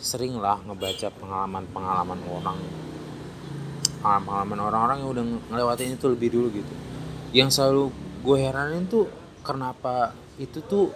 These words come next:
bisa selalu terjadi lagi gitu ke tiap orang. Padahal maksud gue kalau lu baca itu kan, itu kan pengalaman penting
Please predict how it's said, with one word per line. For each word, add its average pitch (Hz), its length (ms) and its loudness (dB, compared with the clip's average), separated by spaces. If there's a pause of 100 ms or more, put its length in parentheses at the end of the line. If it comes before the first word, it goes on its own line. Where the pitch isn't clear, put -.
(120)
bisa 131 320 4
selalu 110 480 2
terjadi 101 560 -6 (1500)
lagi 131 320 8 (160)
gitu - 160 -10
ke - 80 -12
tiap - 320 -6
orang. 95 80 -12
Padahal 151 280 4 (760)
maksud 135 240 -2
gue 202 160 4
kalau 143 160 8
lu 123 240 4
baca 95 320 0
itu 156 240 -4
kan, 202 240 -2
itu - 80 -10
kan 208 160 -2
pengalaman 113 480 4
penting 104 400 -6